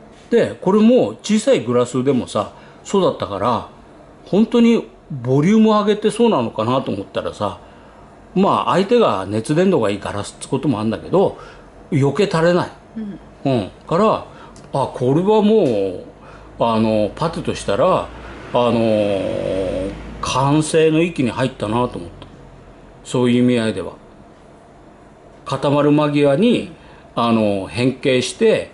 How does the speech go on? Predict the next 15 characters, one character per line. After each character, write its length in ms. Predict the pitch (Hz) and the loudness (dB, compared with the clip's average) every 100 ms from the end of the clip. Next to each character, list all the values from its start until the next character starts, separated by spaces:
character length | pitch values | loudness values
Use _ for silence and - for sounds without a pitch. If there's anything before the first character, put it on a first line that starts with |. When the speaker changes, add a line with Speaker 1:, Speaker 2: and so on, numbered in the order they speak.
| - | -12
Speaker 2:
う 40 | |
ん。 200 | 233 170 - - - - | -10 -12 -18 -20 -20 -4
Speaker 1:
肉 320 | 135 139 139 | 0 0 2
盛 240 | 156 147 147 | 2 4 2
り 60 | |
し 60 | 135 | 0
た 140 | 147 | -2
と 120 | 135 | -2
こ 160 | 143 147 | 0 0
ろ 120 | 151 | 2
が、 360 | 170 240 104 - - - - | 2 0 -2 -6 -18 -20 -6
だ 140 | 147 151 | -2 0
ら 120 | 127 | 2
だ 120 | 110 | 0
ら 260 | 98 87 | -4 -6